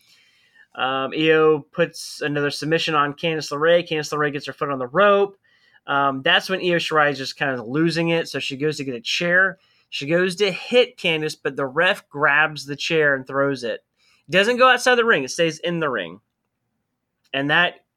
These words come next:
ends up being Candice LeRae's demise because she gets a good hit on Io. Io falls on top of the chair. Candice goes for the lion, lion tamer, and Io moves. Candice lands on the chair, knocks herself out.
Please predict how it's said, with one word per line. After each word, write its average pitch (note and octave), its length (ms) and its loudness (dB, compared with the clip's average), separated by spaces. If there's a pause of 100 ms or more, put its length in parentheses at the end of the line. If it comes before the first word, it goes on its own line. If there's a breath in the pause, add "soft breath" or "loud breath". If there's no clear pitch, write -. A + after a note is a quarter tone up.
ends D#3 180 -2
up C#3 140 0
being D3+ 220 0
Candice D3+ 340 -4
LeRae's C3+ 260 -2
demise A#2+ 480 -6
because B2+ 440 -8 (420 loud breath)
she - 140 -2
gets D#3+ 160 -2
a C3 40 -14
good D3+ 160 0
hit E3 160 4
on D#3 140 0
Io. E3 500 2 (240)
Io D3+ 340 0 (140)
falls D#3+ 300 2
on D3+ 60 -4
top D3 180 -2
of B2+ 60 -16
the B2 80 -4
chair. E3+ 580 2 (360)
Candice D#3+ 320 0
goes D#3 180 0
for D3 100 -10
the C3 100 -8
lion, E3+ 460 2
lion E3 400 0
tamer, E3 580 0 (380)
and C3+ 260 -4
Io C#3 300 -2
moves. F#3+ 580 6
Candice D3 400 -6
lands C#3+ 240 -4
on B2+ 60 -12
the B2+ 80 -10
chair, F3+ 520 4
knocks C#3 260 -2
herself C3 340 -8
out. F#3+ 380 6